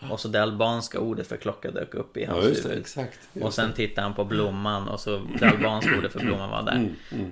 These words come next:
Speaker 2: Det roliga är ju att han har beskrivit hur han har fått en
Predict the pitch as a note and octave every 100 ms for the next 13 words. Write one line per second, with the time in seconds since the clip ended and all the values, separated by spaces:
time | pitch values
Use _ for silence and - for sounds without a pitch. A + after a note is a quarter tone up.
0 | - B2+ C3 A#2+ D3+ D3 A2 G#2 G#2+ -
1 | A#2 A#2 A2+ - G#2 F#2+ F#2+ G#2 G2 A#2
2 | A#2 A2+ G2+ G#2+ G2 F#2+ - - G2 -
3 | - - G#2+ G2+ F#2+